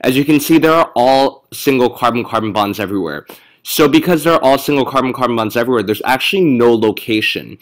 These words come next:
So you actually leave out the number here for the functional group completely. All right, the prefix, however, is bute because you have four carbons here, and four Cs, as you know, equals bute based on table P. The group itself is, uh,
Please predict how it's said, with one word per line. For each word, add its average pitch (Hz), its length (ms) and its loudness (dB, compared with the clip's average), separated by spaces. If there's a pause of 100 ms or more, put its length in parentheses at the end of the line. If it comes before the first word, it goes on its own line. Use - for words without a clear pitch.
(280)
So - 160 0
you 165 120 6
actually 180 360 2
leave 127 400 2
out 127 140 0
the 135 40 -2
number 117 320 0
here 104 240 -2
for 110 100 -6
the 98 120 -4
functional 92 420 -8
group 82 220 -12
completely. - 680 -10 (380)
All 139 100 2
right, 143 140 0
the 143 60 -2
prefix, - 560 -2
however, 117 480 2
is 107 300 -4
bute 143 340 0
because 131 280 -2
you 120 120 2
have 113 220 -2
four 127 200 0
carbons 107 500 -4
here, 98 320 -4 (280)
and 123 180 -2
four 135 180 4
Cs, 131 260 -2
as 113 140 -2
you 120 80 -2
know, 110 280 0
equals 104 340 -2
bute 104 300 -6
based 104 240 -2
on 98 80 -6
table 95 260 -6
P. - 400 -14 (400)
The 127 80 2
group 143 260 2
itself 147 720 2 (520)
is, 120 420 2
uh, 110 460 4